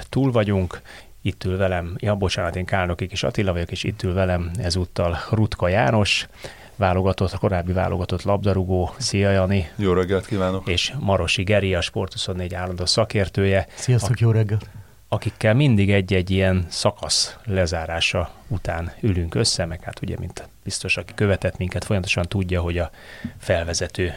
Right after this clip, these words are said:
Speaker 1: műsorokat is velük készítettünk, tehát visszatérő vendégekről van szó. No, hát, ö, ahogy mondani szokták, volt itt minden, mint a Wursliban. Újra kiesett egy világbajnok,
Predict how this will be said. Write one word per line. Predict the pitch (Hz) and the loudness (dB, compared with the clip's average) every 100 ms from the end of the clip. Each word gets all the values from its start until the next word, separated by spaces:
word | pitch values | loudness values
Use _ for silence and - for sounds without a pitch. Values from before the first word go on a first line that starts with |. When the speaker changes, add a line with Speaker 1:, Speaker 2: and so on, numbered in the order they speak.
| - | -6
Speaker 1:
műsorokat | 95 90 - 85 80 90 - | -2 -2 -2 -6 -8 -10 -6
is | - - | -6 -4
velük | 92 82 - - | -4 -4 -10 -6
készítettünk, | 92 92 101 95 - 92 | -4 -4 -4 -6 -4 -4
tehát | - 85 | -4 -2
visszatérő | 101 - - 87 92 92 90 - | 0 2 0 0 -4 -4 -6 -6
vendégekről | 107 98 92 90 87 - 92 | -4 -2 -2 -4 -6 -4 -2
van | 92 | 0
szó. | 92 - 98 - - - - - | -2 0 -2 -2 -16 -20 -20 -2
No, | 120 143 | 4 6
hát, | 113 113 - | 6 2 4
ö, | 120 117 117 110 - - - - - - | 4 4 4 2 -6 -14 -16 -20 -18 -4
ahogy | 104 98 | -2 0
mondani | 113 107 101 | 0 0 0
szokták, | - 104 - 92 | -2 -4 -4 -4
volt | 104 104 95 | -2 -2 -2
itt | - | -4
minden, | 95 90 | -2 -2
mint | 87 85 | -2 -2
a | 85 | 0
Wursliban. | 107 110 - 101 92 87 - - - - - | 0 0 0 0 2 0 -4 -18 -20 -20 -2
Újra | 117 104 | 2 2
kiesett | 95 107 98 - - | 2 0 0 -2 -4
egy | 90 | -4
világbajnok, | 110 127 110 98 95 90 85 - | 2 2 2 2 2 0 -4 -8